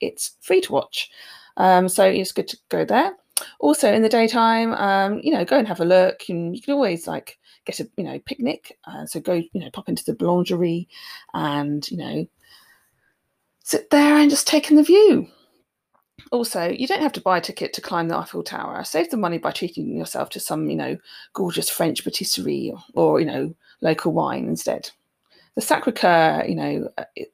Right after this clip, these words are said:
church is magnificent and the view is outstanding. And, um, also it reminds me of Amélie, you know, one of my favourite films. So you must go to the Sacré-Cœur. Um, it is beautiful.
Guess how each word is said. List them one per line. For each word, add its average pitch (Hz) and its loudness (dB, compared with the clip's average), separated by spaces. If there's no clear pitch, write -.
church - -8
is - -8
magnificent - -10
and 156 -4
the 160 -12
view 190 -2
is 160 -2
outstanding. - -6
And, 160 2
um, 156 -2
also 135 2
it - 0
reminds 165 0
me 151 2
of 151 -2
Amélie, 147 -2
you - -4
know, 139 -4
one 160 -2
of 160 -2
my 156 -2
favourite - 0
films. 147 6
So 165 6
you 226 8
must 269 6
go 185 8
to 180 -2
the 190 -4
Sacré-Cœur. 160 -4
Um, - -12
it - -14
is - -12
beautiful. - -16